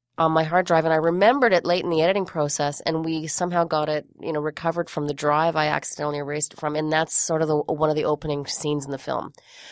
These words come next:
And it's kind of incredible because walking through Balata Camp, it seems like it's a maze, and it never ends. Like, she just keeps it turning a tor-, a corner,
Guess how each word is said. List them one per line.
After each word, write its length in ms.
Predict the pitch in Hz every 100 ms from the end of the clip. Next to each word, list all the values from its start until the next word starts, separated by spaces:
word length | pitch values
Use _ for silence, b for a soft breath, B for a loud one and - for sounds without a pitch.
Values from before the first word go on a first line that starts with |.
| B -
And 180 | 175 170
it's 120 | 165
kind 200 | - 180
of 80 | 175
incredible 520 | 160 - 160 156 143
because 280 | 147 156 147
walking 340 | 147 151 175
through 200 | 160 170
Balata 360 | 156 147 147 147
Camp, 300 | 156 165 175
it 100 | 160
seems 260 | - 175
like 160 | 180 175
it's 140 | 170
a 40 | 165
maze, 580 | 156 151 143 - - -
and 120 | 156
it 60 | -
never 400 | 160 156 147 151
ends. 400 | 151 143 - -
Like, 140 | 147
she 140 | -
just 160 | 160 156
keeps 180 | 185 180
it 100 | 180
turning 300 | - 175 170
a 60 |
tor-, 280 | 165 160 151 -
a 80 |
corner, 500 | 151 - 151 156 202